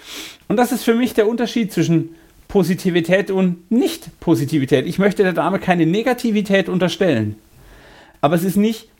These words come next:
Positivität. Denn alles, was sie damit macht, ist,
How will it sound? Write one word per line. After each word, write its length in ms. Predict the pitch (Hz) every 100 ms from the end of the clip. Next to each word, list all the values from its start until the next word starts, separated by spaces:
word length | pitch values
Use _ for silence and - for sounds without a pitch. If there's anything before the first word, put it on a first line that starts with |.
| _
Positivität. 1040 | - 233 233 226 226 214 - 220 147 - - _ _ _ _ _ -
Denn 240 | 151 139 135 -
alles, 320 | - 147 233 208
was 100 | 160
sie 80 |
damit 280 | 131 117 120
macht, 340 | 104 - - 254
ist, 280 | 254 -